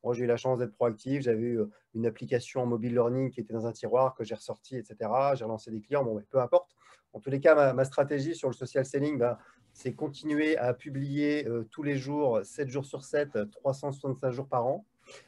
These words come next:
Euh, je publie au moins une fois par jour, entre huit et neuf heures le matin, voire une deuxième des fois si je tombe sur un truc. Euh, sans ligne éditoriale, puisqu'en fait, je me pose la question, la, la veille au soir de qu'est-ce que je vais publier le lendemain.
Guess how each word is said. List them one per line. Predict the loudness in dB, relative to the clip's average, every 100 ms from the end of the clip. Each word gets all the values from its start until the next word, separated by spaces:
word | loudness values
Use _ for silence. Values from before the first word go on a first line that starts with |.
| _ -6
Euh, | -2 0 0 -2 -4
je | -8
publie | -10 -8 -2 0
au | 0 2
moins | 4 6
une | 4
fois | 4 6
par | 6
jour, | 2 -2 0 0
entre | -2 -4
huit | -6 -4
et | -2
neuf | 2
heures | 4
le | 4
matin, | 2 0 0 -2 -8 _ _ _
voire | -14 4 8 8
une | 8
deuxième | 4 4 4 4
des | 2
fois | 4 4
si | 4
je | 0
tombe | -8 -4
sur | -2
un | -2
truc. | -2 -4 -2 -6 -6 _ _ _ -4
Euh, | -2 -4
sans | -6 -6 2
ligne | 2 4
éditoriale, | 2 2 4 6 8 6
puisqu'en | 4 -8 -6
fait, | -2
je | -2
me | -2 -4
pose | -2 -2
la | -2
question, | -4 -8 -2 0
la, | 2 2
la | 2
veille | 4 4
au | 2
soir | 0 4 4
de | 4
qu'est-ce | -4 -8 -8
que |
je | -10
vais | -8
publier | -10 -10 -4
le | -2
lendemain. | -2 -2 -4 -6